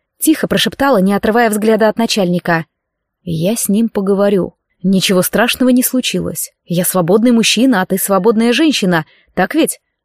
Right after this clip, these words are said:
«Да», — ещё тише произнесла, опуская лицо. Сергей снова притянул меня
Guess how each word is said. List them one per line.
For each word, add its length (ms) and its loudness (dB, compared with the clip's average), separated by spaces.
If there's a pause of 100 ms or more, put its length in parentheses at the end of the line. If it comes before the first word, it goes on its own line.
(460)
«Да», — 480 -4 (460)
ещё 280 0
тише 300 -4
произнесла, 540 0
опуская 420 -2
лицо. 440 -2 (680)
Сергей 360 2
снова 260 2
притянул 380 0
меня 360 0